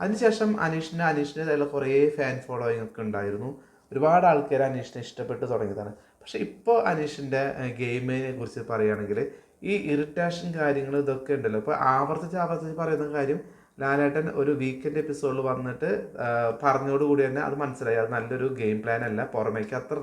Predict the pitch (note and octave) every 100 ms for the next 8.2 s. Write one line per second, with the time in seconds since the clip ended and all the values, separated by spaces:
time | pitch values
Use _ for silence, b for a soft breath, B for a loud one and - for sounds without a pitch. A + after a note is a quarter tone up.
0 | C#3+ C#3 D#3+ D3+ A2+ A2 A2 G#2 A2 D#3
1 | B B B B B C#3 E3 D#3+ F#3 D#3+
2 | C#3 C3+ C3 B2+ C3 B2 B2 C3+ B2 A2+
3 | A2 G#2+ E3+ B B B B G#3+ G3+ A3
4 | E3+ C3+ C3+ D3 D3 - - C#3+ C#3 C#3+
5 | C3 B2 - C3 B2+ B2+ D3+ D#3 C3 C3
6 | C#3+ D#3 D#3 E3+ F3+ D3+ C#3 D3 C#3+ C3
7 | A#2 B2+ B2 A#2 A2 A2 D3 E3+ - C#3+
8 | G#2+ F2+